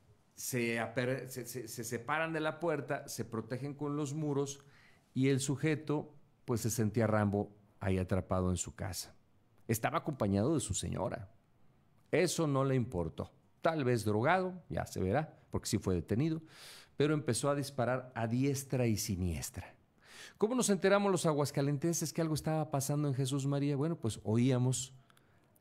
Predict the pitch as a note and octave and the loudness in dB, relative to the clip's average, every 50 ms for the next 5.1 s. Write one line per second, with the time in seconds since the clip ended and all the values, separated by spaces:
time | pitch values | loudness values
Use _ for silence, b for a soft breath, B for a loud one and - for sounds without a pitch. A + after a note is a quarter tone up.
0 | _ _ A#2 A#2 A#2+ B2+ B2 - - C#3+ C#3+ C#3 C3+ C#3 C#3 C#3 D3 D3 D3 C#3+ | _ _ 4 4 4 2 0 -2 0 2 4 6 6 6 6 6 6 6 6 4
1 | C3+ C#3+ C#3+ C#3+ C#3+ C#3+ C3+ - - - - - - - - D#3+ D3 D3+ C#3+ C3+ | 4 2 2 2 2 2 0 0 -4 -6 -10 -8 -6 0 2 4 4 4 4 2
2 | C3 C3+ C3 - - - - - - - - - A#2+ A#2+ A2+ A2+ A2+ A#2 A#2 A2+ | 2 2 0 -2 -4 -8 -10 -14 -20 -12 -4 0 2 4 6 6 6 6 4 4
3 | G#2+ - G#2+ G#2 G2+ G2 G#2 G#2 A2 C#3 E3+ E3+ - - - - _ _ _ _ | 2 2 0 0 0 2 2 2 2 2 0 -2 -6 -12 -20 -20 _ _ _ _
4 | _ _ _ _ _ _ _ - G2+ G#2 G2 G2 G2 F#2 F#2 G2 A#2 C#3 C3+ A#2 | _ _ _ _ _ _ _ 2 4 4 4 4 4 2 2 2 2 2 2 2
5 | G#2 | 0